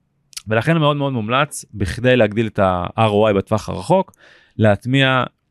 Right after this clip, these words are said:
אה, להטמיע דברים שקשורים ל-, לאורגני. הדבר האחרון,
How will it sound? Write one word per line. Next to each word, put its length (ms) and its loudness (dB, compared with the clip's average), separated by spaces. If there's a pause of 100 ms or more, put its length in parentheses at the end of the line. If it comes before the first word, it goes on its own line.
(200)
אה, 240 4 (100)
להטמיע 720 2
דברים 280 -2
שקשורים 480 -2
ל-, 80 0 (1120)
לאורגני. 1300 -2 (1120)
הדבר 240 4
האחרון, 460 0